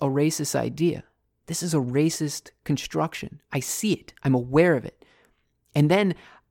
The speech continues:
I have options. I have a choice to go down an anti-racist route. And so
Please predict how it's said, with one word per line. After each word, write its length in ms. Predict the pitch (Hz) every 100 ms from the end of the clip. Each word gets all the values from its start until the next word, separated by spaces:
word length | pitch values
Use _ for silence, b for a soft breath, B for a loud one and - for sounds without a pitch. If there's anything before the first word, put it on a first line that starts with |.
| _ - -
I 100 | 147
have 340 | 151 151 139 - _ _ _ _ -
options. 640 | 196 - - - - - - _ _ _ 147
I 80 |
have 120 | 156 143
a 60 |
choice 480 | - - 180 156 - b b -
to 280 | - 139 - _ -
go 160 | 147
down 360 | 156 147 131 120 -
an 100 | 131
anti-racist 760 | 156 175 156 135 135 127 117 -
route. 260 | 165 175 - _ _ _ _ _ _ _ _ _ _ _ _ _ _ _ _ _ _ _ -
And 220 | 151 143 - _ _ _ _ _ _
so 420 | - - 151 -